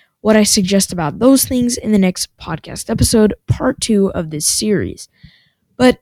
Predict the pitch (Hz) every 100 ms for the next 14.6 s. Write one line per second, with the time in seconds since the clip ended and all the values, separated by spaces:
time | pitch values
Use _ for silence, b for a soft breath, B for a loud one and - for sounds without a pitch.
0 | _ - 262 233 - - 226 - 175 156
1 | - - - _ _ 185 _ _ _ _
2 | _ _ _ _ _ 254 269 - 269 277
3 | 277 202 180 196 202 _ _ _ - 196
4 | - 254 285 254 196 190 214 233 233 226
5 | 202 190 175 180 240 254 - 226 190 170
6 | 175 185 - 190 185 240 - 180 165 196
7 | 240 _ b b b - 214 208 196 214
8 | 269 - - 240 247 - 262 269 - 233
9 | - 233 220 - _ 247 269 262 254 240
10 | 233 - B B 196 233 240 233 254 220
11 | 214 233 226 240 - 202 190 190 185 -
12 | - 180 170 165 175 175 - _ 185 180
13 | 190 269 214 - - - b b b _
14 | - 285 254 220 - -